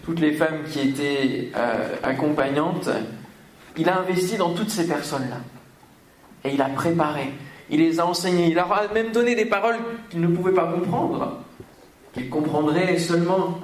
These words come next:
quand il est, est parti, mais il les a, il a pris du temps pour faire des disciples. Et il nous appelle à notre tour à faire des disciples, Matthieu vingt-huit, vingt.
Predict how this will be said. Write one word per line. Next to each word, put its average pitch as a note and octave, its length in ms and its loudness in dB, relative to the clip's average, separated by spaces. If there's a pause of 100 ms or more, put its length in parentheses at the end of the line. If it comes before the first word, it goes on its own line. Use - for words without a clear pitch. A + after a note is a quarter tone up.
(840)
quand C3+ 220 -6
il D3 80 0
est, C3+ 460 0
est C3 80 2
parti, A#3 680 0 (1300)
mais C3+ 140 -2
il C#3+ 100 2
les C#3+ 280 2
a, D#3 200 0 (800)
il - 100 0
a C#3+ 40 4
pris G3 400 0
du E3 180 2
temps D3 240 0 (800)
pour E3 240 2
faire G3 440 0
des D#3 120 4
disciples. - 560 -4 (460)
Et G#3+ 160 2
il G3+ 120 2
nous F3 160 4
appelle F3+ 320 2
à D#3+ 120 0
notre F3 260 2 (100)
tour G3+ 440 0 (260)
à D3 120 2
faire D#3+ 280 0
des D3 120 4
disciples, D#3 480 0
Matthieu B2+ 300 0
vingt-huit, B2 460 0
vingt. A2 140 -6